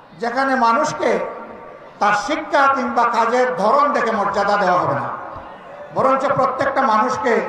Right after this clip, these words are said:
আশরাফুল মখলুকাত হিসেবে মর্যাদা দেওয়া হবে।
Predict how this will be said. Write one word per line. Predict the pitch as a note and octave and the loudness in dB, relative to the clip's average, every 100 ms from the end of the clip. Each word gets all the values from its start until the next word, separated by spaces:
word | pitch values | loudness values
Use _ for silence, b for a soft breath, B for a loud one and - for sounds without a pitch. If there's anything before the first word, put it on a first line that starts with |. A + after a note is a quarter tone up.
| - - - | -8 -12 -8
আশরাফুল | - A3 - B3+ C4 A#3+ | -2 -2 0 0 0 0
মখলুকাত | A3 G#3+ G#3+ A3 A#3+ A#3+ | 2 2 0 0 2 0
হিসেবে | A3 G#3 G3 | -2 -4 -2
মর্যাদা | F3 E3+ D#3+ D3+ D3 | -4 -2 -2 0 -2
দেওয়া | C#3+ C#3 | -2 -2
হবে। | B2+ | -4